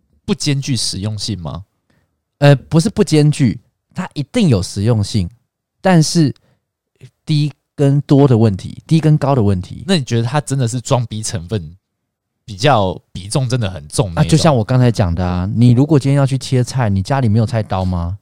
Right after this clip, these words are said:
Speaker 1: 啊，菜刀可能更好用。
Speaker 2: 对啊，更好用啊，啊，有很大把。
Speaker 1: 对。
Speaker 2: 那临时如果万一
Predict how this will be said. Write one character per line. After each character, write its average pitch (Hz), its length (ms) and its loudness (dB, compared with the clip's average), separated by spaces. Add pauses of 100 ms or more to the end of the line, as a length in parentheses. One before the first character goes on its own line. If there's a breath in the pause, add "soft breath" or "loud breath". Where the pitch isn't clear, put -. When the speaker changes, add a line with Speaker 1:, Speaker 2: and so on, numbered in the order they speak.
(360)
Speaker 1:
啊， 120 80 -8
菜 - 180 0
刀 131 140 0
可 123 100 -10
能 98 160 -10
更 131 160 -6
好 82 180 -8
用。 95 220 -2 (100)
Speaker 2:
对 226 160 6
啊， 180 120 4
更 202 200 -2
好 123 200 2
用 170 200 4
啊， 147 300 2
啊， 190 100 -6
有 185 80 2
很 135 160 4
大 131 200 -4
把。 - 340 -12 (160)
Speaker 1:
对。 85 160 -6
Speaker 2:
那 165 120 0
临 143 300 0
时 160 180 0
如 170 100 6
果 170 100 4
万 160 220 2
一 156 120 -2